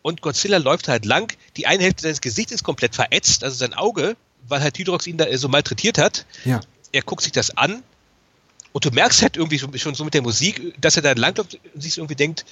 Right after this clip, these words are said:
Speaker 1: "Ja, warum denn das Ganze? Das ist ja alles immer noch hier." Und dann kommen die Kinder schon irgend-, dann kommt halt der kleine Ken dann, "Tschüss, Godzilla, tschüss." Und da dachte ich auch so irgendwie, da,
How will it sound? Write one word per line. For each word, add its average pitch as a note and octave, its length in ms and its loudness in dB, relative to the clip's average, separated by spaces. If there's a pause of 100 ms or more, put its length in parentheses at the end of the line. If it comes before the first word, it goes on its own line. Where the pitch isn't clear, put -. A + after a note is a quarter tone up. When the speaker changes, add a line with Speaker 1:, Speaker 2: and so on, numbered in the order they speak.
(360)
Speaker 1:
"Ja, A2 140 -4
warum A2+ 240 -4
denn C3 100 -2
das G2 180 0
Ganze? F#2+ 360 -4 (920)
Das - 160 2
ist - 80 4
ja - 80 0
alles A2 200 0
immer C#3 180 0
noch G#2+ 160 -2
hier." F#2 260 -2 (1120)
Und C3 100 2
dann D#3 160 2
kommen F#3 140 0
die D3 80 2
Kinder A#3+ 320 2
schon A3+ 160 -4
irgend-, F#3 240 -4
dann D3 120 -2
kommt D#3+ 200 -6
halt C3 100 0
der A#2+ 80 -2
kleine A#2+ 220 0
Ken F#3 160 0
dann, E3 120 2
"Tschüss, A#3 300 -4
Godzilla, F3 480 4
tschüss." - 440 0 (420)
Und B2+ 240 -6 (360)
da A#2 120 2
dachte C3+ 240 -2
ich - 80 -6
auch C#3 120 -6
so D#3+ 100 -8
irgendwie, E3 440 -4 (180)
da, C3+ 80 0